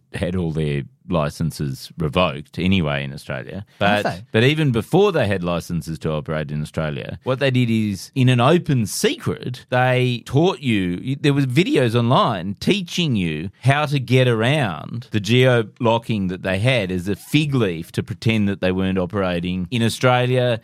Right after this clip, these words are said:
Speaker 1: in America, in a whole lot of different jurisdictions.
Speaker 2: Where there are strict rules about
Speaker 1: About
Speaker 2: running a, basically a bank. 'Cause these things are basically banks, right?
Speaker 1: Yeah.
Speaker 2: Except that in-, instead of dealing with actual proper fiat currencies,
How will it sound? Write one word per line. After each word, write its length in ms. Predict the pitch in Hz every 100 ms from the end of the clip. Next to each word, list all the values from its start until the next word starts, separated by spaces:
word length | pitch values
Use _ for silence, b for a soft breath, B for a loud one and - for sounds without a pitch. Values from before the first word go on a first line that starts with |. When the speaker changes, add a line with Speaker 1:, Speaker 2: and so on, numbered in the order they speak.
| b
Speaker 1:
in 120 | 101
America, 760 | 95 104 123 123 120 127 120 120
in 140 | 101
a 60 | 92
whole 340 | 98 151 151
lot 120 | 139
of 180 | 117 101
different 500 | 101 104 - 104 98
jurisdictions. 720 | 85 98 87 - 127 - 101
Speaker 2:
Where 260 | 127 135 127
there 240 | 127 120
are 360 | 113 113 107 107 -
strict 400 | - 123 113 -
rules 340 | 98 90 90
about 380 | 104 90 78 104 - -
Speaker 1:
About 380 | 123 113 113 113
Speaker 2:
running 220 | 117 139
a, 60 | 151
basically 480 | 170 175 214 190 208
a 60 |
bank. 240 | 165 285 151 B
'Cause 120 | 220
these 200 | 294 302
things 180 | 311 294
are 60 | 233
basically 600 | 143 151 147 139 139 117
banks, 440 | 98 78 57 -
right? 260 | 98 123 143 _
Speaker 1:
Yeah. 140 | 120
Speaker 2:
Except 200 | 117 185 180
that 80 |
in-, 120 | 170 165 208
instead 280 | 165 185 190
of 140 | 160
dealing 280 | 151 143 135
with 100 | 127
actual 260 | 127 - 113
proper 260 | 135 117
fiat 420 | 98 123 107 -
currencies, 600 | - 208 277 - 82 85